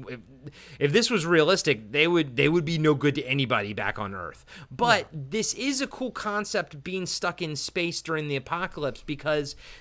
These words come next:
Speaker 1: there was a story in World War Z about astronauts, you know, on the space station, like, watching things like that go on. And, you know, it's just,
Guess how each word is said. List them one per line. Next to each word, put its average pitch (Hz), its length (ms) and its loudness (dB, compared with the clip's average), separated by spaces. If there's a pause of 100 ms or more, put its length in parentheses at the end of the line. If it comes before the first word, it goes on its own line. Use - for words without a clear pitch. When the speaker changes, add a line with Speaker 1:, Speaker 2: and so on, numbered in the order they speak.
Speaker 1:
there 180 200 4
was 175 680 6
a 143 120 -4
story 165 580 0
in 139 160 0
World 151 240 6
War 139 220 4
Z 147 400 -2
about 123 260 2
astronauts, 127 840 -4
you 139 100 -6
know, 123 140 -2
on 127 200 -2
the 127 80 -8
space 123 280 -4
station, 127 580 -4 (260)
like, 120 100 -2
watching 117 420 -2
things 123 240 -2
like 120 180 -2
that 120 180 0
go 120 160 -2
on. 117 260 -2
And, 113 180 -6
you 208 120 2
know, 196 100 4
it's 185 160 4
just, 202 160 -6